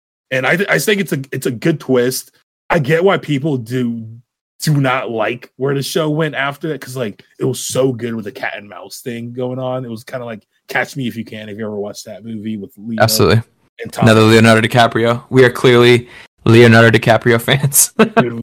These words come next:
Speaker 1: I, we love Leo, dog. We stan him, you know. I, it's okay that he only dates, like, twenty-five-year-olds. Like,
Speaker 2: <laughs>
Speaker 1: we'll, we'll leave that to go. It's not my, you know what I'm saying? Like, I don't get, like, I,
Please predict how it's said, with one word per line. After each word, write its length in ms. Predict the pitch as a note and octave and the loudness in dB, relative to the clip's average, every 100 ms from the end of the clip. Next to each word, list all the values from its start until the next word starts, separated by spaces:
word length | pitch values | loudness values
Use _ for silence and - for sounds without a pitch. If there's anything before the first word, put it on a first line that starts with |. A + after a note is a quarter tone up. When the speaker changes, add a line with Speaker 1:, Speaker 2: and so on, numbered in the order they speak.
| - | -8
Speaker 1:
I, 180 | B2 C3 | -6 -6
we 300 | A#2+ C3 C#3 | -8 -6 -4
love 260 | C3+ B2 | -2 -4
Leo, 300 | A#2+ A#2 A2 | -4 -4 -4
dog. 320 | G#2 G#2+ G#2 G#2+ | -2 -2 -2 -4
We 80 | A2+ | -8
stan 400 | - A#2 A2+ A2 | -8 -8 -8 -10
him, 200 | G#2+ G2 | -12 -14
you 120 | G#2 | -16
know. 100 | G2+ G2+ | -14 -12
I, 320 | G2+ - D2+ _ _ | -14 -18 -20 _ _
it's 140 | - | -8
okay 300 | C#3 - B2 | -8 -6 -6
that 140 | B2 A#2 | -6 -4
he 100 | A2+ | -6
only 180 | A2+ G2+ | -6 -8
dates, 320 | G2+ G#2 A#2+ | -10 -10 -12
like, 140 | G2 | -14
twenty-five-year-olds. 960 | G#2 F#2+ - F2+ F2+ F2+ F2 E2 _ _ | -16 -20 -20 -20 -20 -20 _ _ _ _
Like, 260 | _ E3 C3+ G#3 - - - | _ 0 2 4 4 4 2
Speaker 2:
<laughs> 240 | - D#4+ - | 0 -4 -6
Speaker 1:
we'll, 160 | B2 C#3 | -6 -4
we'll 180 | D3+ F#3 | 0 2
leave 160 | G#3 F#3 | 4 2
that 140 | C#3+ | 0
to 100 | B2 | -2
go. 180 | A#2+ A2 | -2 -2
It's 80 | G#2 | -2
not 140 | C3 | -2
my, 160 | C3 B2 - - | -4 -6 -14 -10
you 80 | D#3 | -4
know 120 | D3 | -2
what 80 | D3 | -2
I'm 40 | C#3 | -2
saying? 300 | C#3 C3+ C3 | -4 -4 -6
Like, 180 | B2 | -4
I 120 | C3 D#3 | 0 0
don't 100 | D#3 | 0
get, 200 | - - | -6 -12
like, 180 | B2+ - | -14 -12
I, 140 | C3+ | -14